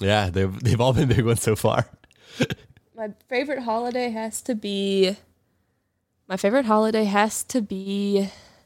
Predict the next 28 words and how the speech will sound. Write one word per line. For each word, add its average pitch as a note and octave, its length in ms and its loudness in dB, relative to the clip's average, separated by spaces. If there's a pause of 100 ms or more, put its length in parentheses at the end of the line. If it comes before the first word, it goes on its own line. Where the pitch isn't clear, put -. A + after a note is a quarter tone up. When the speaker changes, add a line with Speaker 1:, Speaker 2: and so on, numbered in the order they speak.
(520)
Speaker 1:
Ooh. F2 560 4
Speaker 2:
It's - 100 -8
a F#3 60 -6
big F3+ 180 -6
one. - 240 -8 (300)
Speaker 1:
Yeah, F3+ 160 4
it's - 100 -2
a E2 60 -8
big F2+ 120 4
one. E2 280 2
Speaker 2:
My G3+ 80 -4
Speaker 1:
Seems - 40 -10
Speaker 2:
favorite G#3 200 2
Speaker 1:
like - 80 4
it. F#3+ 40 4
Speaker 2:
holiday G3+ 340 0
has G3 260 -8
to - 120 -12
be, G#3 520 -6 (2000)
um, - 960 2 (1040)
Small A3 320 0
Podcast G3 480 0
Day. F#3 260 0 (600)
Speaker 1:
Oh, A#2+ 300 2 (140)
oh, C3 360 4 (100)
okay. A#2 300 4 (340)
Um, G2 420 2 (1300)
that, G#2+ 260 -4